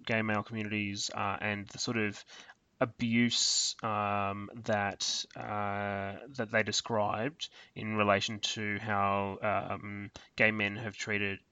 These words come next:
have and continue to tr-, to treat,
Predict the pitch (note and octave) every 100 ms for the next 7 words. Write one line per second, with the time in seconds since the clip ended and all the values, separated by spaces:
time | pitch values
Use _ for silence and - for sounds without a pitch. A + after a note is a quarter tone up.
0 | - - - A2+ G#2 B2+ A2+ A#2 G#2 A2
1 | G#2 G#2 G2 F#2+ - G#2+ - A2 F#2+ -
2 | A2 - G#2+ G2 -